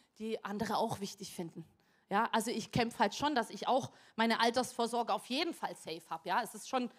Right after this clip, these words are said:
extrem wichtig, dass ich auch meine Familie richtig gut versorge und dass wir hier immer genug Urlaube machen können.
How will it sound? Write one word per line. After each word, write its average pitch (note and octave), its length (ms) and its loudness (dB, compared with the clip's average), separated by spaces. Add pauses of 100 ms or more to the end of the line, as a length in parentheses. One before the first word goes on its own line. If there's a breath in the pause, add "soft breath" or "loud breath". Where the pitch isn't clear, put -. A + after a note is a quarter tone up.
(160 soft breath)
extrem D4 460 2
wichtig, D4 480 4 (200 loud breath)
dass A#3+ 140 4
ich A#3 100 2
auch C4+ 120 4
meine B3 200 4
Familie B3+ 480 4
richtig C4+ 360 -2
gut C4+ 120 0
versorge A3 520 4 (360 loud breath)
und C4 180 6
dass B3+ 180 4
wir B3 80 6
hier C4 240 6
immer D#4 180 6
genug B3 320 2
Urlaube C4+ 400 10
machen G#3 300 4
können. A3+ 280 4